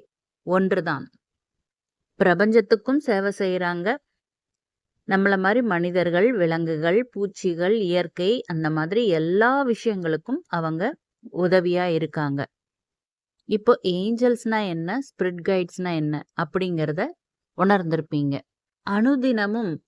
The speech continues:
நம்மளுக்கு இந்த கவலை இருக்கு, கஷ்டம் இருக்குன்னு யாருகிட்ட சொல்லி இத பாரத்தை இறக்கி வைக்கலாம்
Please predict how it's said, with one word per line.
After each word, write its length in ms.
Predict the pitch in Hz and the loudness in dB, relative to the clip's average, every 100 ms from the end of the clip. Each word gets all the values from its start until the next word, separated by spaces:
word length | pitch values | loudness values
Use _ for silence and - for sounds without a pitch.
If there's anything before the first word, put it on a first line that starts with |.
| _ _ _ _ _ - | _ _ _ _ _ -4
நம்மளுக்கு 400 | 214 247 247 220 | 0 2 0 -2
இந்த 220 | 196 214 233 | -2 -2 0
கவலை 380 | 220 220 247 277 | 0 2 2 2
இருக்கு, 320 | 214 202 190 | 0 0 -4
கஷ்டம் 420 | 185 165 - 226 214 | -2 -6 -4 -4 -4
இருக்குன்னு 440 | 180 - 196 202 139 - _ _ - | -4 -6 -4 -4 -8 -12 _ _ -6
யாருகிட்ட 640 | 180 180 208 262 262 240 202 | -2 0 0 0 -2 -2 -4
சொல்லி 360 | - 196 208 233 | -2 0 0 0
இத 180 | 208 180 165 | 0 -2 -2
பாரத்தை 520 | 165 175 214 220 208 | 0 2 0 0 -2
இறக்கி 300 | 175 180 208 | -2 -2 -4
வைக்கலாம் 460 | 175 - 170 165 | -4 -4 -4 -4